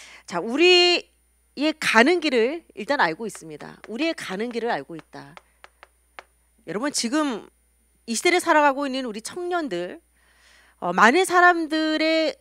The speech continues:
가장 큰 고민이 무엇인지 아십니까? 미래 불안입니다. 미래 불안. 세상 뉴스는요, 지나간 정보를 알려주긴 하지만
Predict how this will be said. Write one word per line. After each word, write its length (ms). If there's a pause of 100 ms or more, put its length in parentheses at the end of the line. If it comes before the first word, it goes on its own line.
(140)
가장 320
큰 120
고민이 280
무엇인지 380
아십니까? 520 (440)
미래 300
불안입니다. 720
미래 200
불안. 300 (3000)
세상 440
뉴스는요, 800 (420)
지나간 800
정보를 480
알려주긴 480
하지만 520